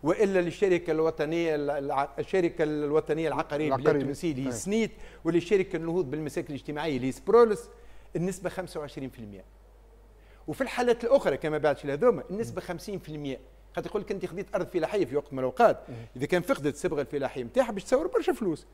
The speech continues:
Speaker 1: شريت ب خمسة دينارات تبيعها ب خمسمية، آه، دينار متر مربع. وفي الحاله هذه يلزمك تجي تفوت في الارض الفلاحيه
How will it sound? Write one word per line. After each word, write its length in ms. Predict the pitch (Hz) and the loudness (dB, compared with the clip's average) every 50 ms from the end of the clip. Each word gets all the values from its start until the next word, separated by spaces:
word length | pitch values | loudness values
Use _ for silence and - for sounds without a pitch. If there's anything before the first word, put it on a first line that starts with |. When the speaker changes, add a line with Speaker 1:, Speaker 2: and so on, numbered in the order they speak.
| - - | -8 -6
Speaker 1:
شريت 180 | - 190 143 | -4 -4 -2
ب 20 | 139 | -2
خمسة 240 | 180 170 - 156 | -2 -4 -4 -4
دينارات 360 | 143 139 160 175 202 190 - - | -4 0 2 4 4 2 2 0
تبيعها 140 | 165 147 | -4 -4
ب 60 | 147 - | -4 -6
خمسمية، 440 | - 135 - - 135 143 156 156 - - - 156 | -8 -8 -6 -6 -2 -2 -2 -2 -2 -6 -6 -4
آه، 220 | 151 135 135 131 | -2 -2 0 -2
دينار 340 | 127 135 170 196 208 180 143 | -2 -2 0 2 2 2 0
متر 200 | 147 131 - 135 | 0 -6 -8 -4
مربع. 300 | 143 180 - 185 180 - - - - - - - - - - - - | -2 -2 0 0 -2 -4 -4 -10 -18 -20 -20 -20 -20 -20 -20 -16 -10
وفي 400 | 165 160 185 190 190 180 180 - | -6 -4 -2 0 0 -2 -2 -4
الحاله 500 | 202 202 - - 320 - 370 233 175 143 | -8 -8 -6 -6 -4 0 2 2 2 2
هذه 400 | 147 139 131 147 151 156 170 190 - - | 0 -2 -4 -4 -4 -4 -4 -6 -6 -8
يلزمك 460 | 160 180 262 269 202 131 127 143 131 - - | -8 -6 -6 -4 -4 -6 -8 -8 -10 -10 -12
تجي 340 | 127 110 101 131 160 147 120 | -12 -12 -10 -8 -8 -8 -8
تفوت 420 | - - 190 190 151 120 - - | -4 -2 -2 0 0 -4 -8 -10
في 320 | - - 113 113 110 107 | -12 -12 -10 -10 -10 -10
الارض 360 | 101 - - - 165 139 110 107 | -12 -8 -6 -4 -4 -4 -6 -8
الفلاحيه 580 | 95 - 120 107 104 101 - 190 226 233 240 | -12 -14 -12 -12 -12 -12 -10 -10 -10 -10 -12